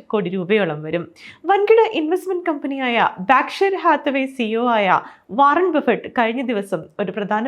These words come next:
പ്രഖ്യാപനം നടത്തി. അൻപത്തിയഞ്ച് വർഷങ്ങൾക്ക് ശേഷം പുതിയ പിൻഗാമിയെ പ്രഖ്യാപിക്കുകയായിരുന്നു വാറൻ ബഫറ്റ്. തൊണ്ണൂറ്റിനാലുകാരനായ അദ്ദേഹം രണ്ടായിരത്തി ഇരുപത്തഞ്ച്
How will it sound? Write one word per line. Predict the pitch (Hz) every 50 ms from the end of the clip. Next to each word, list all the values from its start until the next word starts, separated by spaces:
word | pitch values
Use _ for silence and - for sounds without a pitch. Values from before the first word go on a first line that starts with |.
| 233 226
പ്രഖ്യാപനം | 202 - - - 190 196 220 208 180 156 156
നടത്തി. | 165 147 151 - - 175 - - - - - - - - - 226
അൻപത്തിയഞ്ച് | 247 254 233 262 311 294 294 262 247 269 254 294 285 254
വർഷങ്ങൾക്ക് | 240 247 - 285 254 269 254 269 285 - 254
ശേഷം | 220 220 214 233 190 165 - - - - _ -
പുതിയ | 359 370 392 403 392 330
പിൻഗാമിയെ | 311 269 277 269 254 302 320 339 339 349 349 349 330 320
പ്രഖ്യാപിക്കുകയായിരുന്നു | 269 240 254 - 254 247 254 277 294 302 294 254 247 233 233 220 208 208 185 190 170 175 160 - - - 180
വാറൻ | 208 208 214 214 214 190
ബഫറ്റ്. | - 160 - 165 - - - - - - _ _ - -
തൊണ്ണൂറ്റിനാലുകാരനായ | 233 233 247 262 262 277 269 285 277 277 277 269 285 285 277 269 277 254 254 247 233 233 220 208
അദ്ദേഹം | 180 214 220 214 240 196 - - 196
രണ്ടായിരത്തി | 220 220 220 277 302 320 320 339 320
ഇരുപത്തഞ്ച് | 320 320 311 285 -